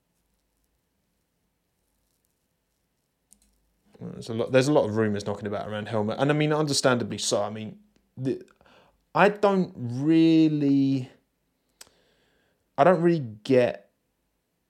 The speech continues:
the value of, look, it's, it, maybe, it's probably, maybe it's naive to, for me to say that just from the outside looking in, but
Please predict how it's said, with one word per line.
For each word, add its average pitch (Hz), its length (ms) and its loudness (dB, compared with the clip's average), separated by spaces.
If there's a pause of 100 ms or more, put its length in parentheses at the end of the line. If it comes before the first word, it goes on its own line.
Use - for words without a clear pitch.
(380)
the 117 160 -4
value 107 840 2
of, 101 680 -4 (1000)
look, - 160 6
it's, 127 140 0
it, - 240 -10 (260)
maybe, 151 340 2
it's 82 360 -12
probably, 151 300 0
maybe 147 340 2
it's 123 80 0
naive 110 360 2
to, 92 100 -14
for - 140 -10
me 104 100 -6
to - 120 -8
say 95 200 -4
that - 180 -10
just 117 160 -8
from 110 120 -8
the 110 60 -4
outside 104 280 -4
looking 104 280 -10
in, 101 140 -10
but - 240 -4